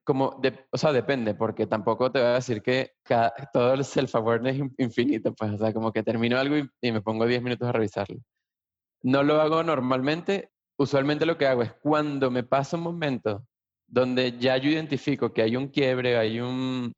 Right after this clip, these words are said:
hay algo emocional que me afecta o hay algo, eh, que no puedo controlar, ahí es cuando yo me siento a revisar qué está pasando.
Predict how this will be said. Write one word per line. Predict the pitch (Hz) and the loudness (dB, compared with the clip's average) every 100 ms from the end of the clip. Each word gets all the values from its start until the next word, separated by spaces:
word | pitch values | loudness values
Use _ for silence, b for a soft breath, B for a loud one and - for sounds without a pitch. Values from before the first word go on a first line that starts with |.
| - | 0
hay | 117 | 2
algo | 123 123 127 143 | 2 0 0 0
emocional | 139 - 110 110 | -2 -4 -4 -2
que | 131 | -2
me | 131 | -2
afecta | 104 117 - 113 113 | -2 -4 -2 -2 2
o | |
hay | 110 107 | 2 2
algo, | 110 113 117 120 127 _ _ _ _ _ - | 2 0 -2 -2 -4 _ _ _ _ _ -4
eh, | 107 104 101 - | 0 0 0 0
que | 123 | 0
no | 113 | 0
puedo | 127 131 | 2 2
controlar, | 135 131 117 113 156 196 185 _ _ _ - | 2 -2 0 0 0 -4 -16 _ _ _ -2
ahí | 117 117 | 2 2
es | 120 | 0
cuando | - 139 123 | -2 -2 -2
yo | 113 | -2
me | 113 | -2
siento | 120 143 131 127 | -2 -2 -2 -2
a | 135 | -2
revisar | 117 101 107 | -2 -2 -6
qué | 110 | -6
está | - 107 | -6 -4
pasando. | 107 110 104 | -6 -6 -8